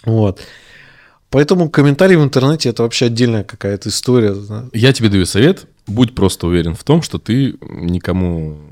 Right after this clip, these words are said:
Speaker 2: не желаешь ничего плохого, и тебе будет спокойно. Потому что чем больше у тебя будет, э, аудитории, тем больше будет именно вот таких людей.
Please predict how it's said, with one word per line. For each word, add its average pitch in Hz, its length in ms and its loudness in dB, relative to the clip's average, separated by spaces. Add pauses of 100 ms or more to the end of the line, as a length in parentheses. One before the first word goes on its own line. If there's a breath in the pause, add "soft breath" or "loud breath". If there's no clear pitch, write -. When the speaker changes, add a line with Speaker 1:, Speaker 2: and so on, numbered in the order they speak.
(420)
Speaker 2:
не 87 180 -8
желаешь 90 340 -4
ничего - 180 -16
плохого, 82 600 -8
и 78 520 -12 (300)
тебе 107 160 -8
будет 101 180 -8
спокойно. - 400 -14 (640 soft breath)
Потому 120 220 2
что 120 120 -2
чем 180 260 4
больше 127 320 4
у 87 60 -4
тебя 85 300 -4
будет, 78 460 -12
э, 76 420 -16
аудитории, 95 640 -2 (240)
тем 85 160 -6
больше 98 260 -2
будет 87 240 -8
именно 87 200 -6
вот 82 80 -12
таких - 240 -16
людей. 85 320 -10